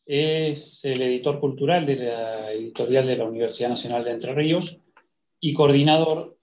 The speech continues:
de la nueva edición de la obra completa de Juan L. Ortiz. Vamos a, Guillermo, vos andás señalándonos, vamos a intentar,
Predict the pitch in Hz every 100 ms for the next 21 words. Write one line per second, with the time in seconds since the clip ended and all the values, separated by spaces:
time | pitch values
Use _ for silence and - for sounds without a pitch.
0 | - 131 123 127 131 127 123 - 127 123
1 | 131 127 117 113 110 113 120 120 113 123
2 | 123 117 120 117 117 113 110 - - -
3 | _ _ _ - - _ - 131 151 165
4 | 160 143 135 131 131 123 120 123 - -
5 | _ _ _ 151 139 135 165 165 165 151
6 | - - - 160 151 151 147 143 151 151
7 | 143 139 139 147 151 156 170 165 143 131
8 | 131 131 123 - 143 151